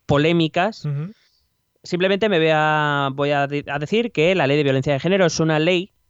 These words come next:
Speaker 1: que se aprobó en el año dos mil cuatro
Speaker 2: Ujú.
Speaker 1: por unanimidad. Que eso no lo hemos visto <laughs>
Speaker 2: Ya. Nunca, no, no.
Speaker 1: de-, desde dos mil cuatro, yo creo.
Speaker 2: Sí, sí.
Speaker 1: Que además es una ley ratificada por el Tribunal Constitucional. Para quien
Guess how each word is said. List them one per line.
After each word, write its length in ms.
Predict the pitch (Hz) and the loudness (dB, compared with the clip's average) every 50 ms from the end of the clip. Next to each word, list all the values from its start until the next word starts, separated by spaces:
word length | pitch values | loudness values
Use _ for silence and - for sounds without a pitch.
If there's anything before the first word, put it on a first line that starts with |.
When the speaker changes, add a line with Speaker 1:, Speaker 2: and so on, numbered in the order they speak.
| _ _ | _ _
Speaker 1:
que 100 | 143 131 | -6 -4
se 80 | - | -4
aprobó 300 | 135 135 135 131 151 165 | -2 0 0 0 2 2
en 80 | 170 160 | 2 0
el 80 | 143 | 0
año 240 | 147 165 175 165 143 | 0 0 0 -2 -2
dos 300 | 143 151 139 131 117 - 156 | -4 -2 -2 -2 -2 -2 -4
mil 180 | 151 151 143 | -4 -6 -6
cuatro 520 | - - 165 170 160 156 147 156 202 262 - _ _ _ _ _ _ _ - | -4 -2 0 0 0 0 -2 -6 -6 -8 -12 _ _ _ _ _ _ _ -12
Speaker 2:
Ujú. 260 | 156 147 147 165 185 | -10 -10 -10 -6 -2
Speaker 1:
por 260 | 190 190 214 220 - - _ _ _ | 0 2 2 0 -2 -6 _ _ _
unanimidad. 840 | - 190 190 185 180 180 185 180 165 151 147 143 139 160 165 147 - - _ _ _ _ _ _ _ _ _ _ _ _ _ _ _ _ _ _ _ _ _ | -2 0 0 2 0 0 0 0 0 0 -2 0 0 0 0 0 -2 -8 _ _ _ _ _ _ _ _ _ _ _ _ _ _ _ _ _ _ _ _ _
Que 100 | - 143 | -8 -6
eso 180 | 147 - 196 190 | -2 -2 0 2
no 100 | 190 190 | 2 2
lo 80 | 190 | 2
hemos 200 | 190 185 180 170 | 2 0 0 0
visto 300 | 165 185 185 - - - | 0 0 -2 -4 -6 -8
<laughs> 520 | - - - - 165 - - _ _ _ - | -8 -8 -8 -10 -14 -14 -18 _ _ _ -10
Speaker 2:
Ya. 340 | 135 135 135 123 113 120 _ _ _ _ _ _ _ _ _ _ _ _ | -4 -2 -2 -2 -2 -6 _ _ _ _ _ _ _ _ _ _ _ _
Nunca, 520 | 135 117 113 156 139 127 123 - 113 98 | 0 2 2 4 2 2 0 -2 -2 -2
no, 140 | 104 113 110 | 0 0 0
no. 220 | 107 107 104 104 - _ _ _ | 0 0 -2 -4 -8 _ _ _
Speaker 1:
de-, 140 | - 156 147 | -6 -6 -6
desde 360 | 143 - 156 139 139 143 139 | -6 -8 -8 -6 -6 -4 -4
dos 120 | 139 143 147 | -2 0 0
mil 160 | 165 185 175 | 0 0 0
cuatro, 340 | - 180 175 180 - 185 165 | 0 0 0 0 0 -2 -2
yo 140 | 147 156 156 | -2 -2 -4
creo. 240 | 147 175 170 170 - - - - _ - | -4 -4 -6 -6 -8 -10 -14 -14 _ -6
Speaker 2:
Sí, 200 | 151 160 156 135 | -2 -2 -2 -2
sí. 240 | 117 131 131 127 - _ _ _ _ _ _ _ _ _ _ _ _ _ _ _ _ _ | -2 -4 -8 -8 -10 _ _ _ _ _ _ _ _ _ _ _ _ _ _ _ _ _
Speaker 1:
Que 80 | - 160 | 0 0
además 280 | 151 156 170 190 190 220 | 2 2 0 -2 -4 -4
es 80 | - | -4
una 160 | 240 240 226 | -2 0 2
ley 260 | 208 208 220 226 226 - | 2 2 2 2 0 -2
ratificada 720 | - 175 180 170 160 156 160 151 160 156 151 160 180 196 | -6 -6 -4 -2 -2 -2 -4 -6 -6 -4 -2 0 0 0
por 140 | 202 - 190 | 0 -2 -2
el 60 | 165 | -2
Tribunal 260 | 156 156 151 151 151 147 | -2 -2 -4 -4 -2 -2
Constitucional. 600 | 151 143 - 143 135 127 - 123 117 117 113 110 | -4 -4 -4 -6 -8 -8 -8 -8 -8 -8 -8 -4
Para 200 | - 131 135 131 | -4 -4 -4 -4
quien 380 | - 147 147 143 143 143 - | -4 -4 -2 -2 -2 -4 -8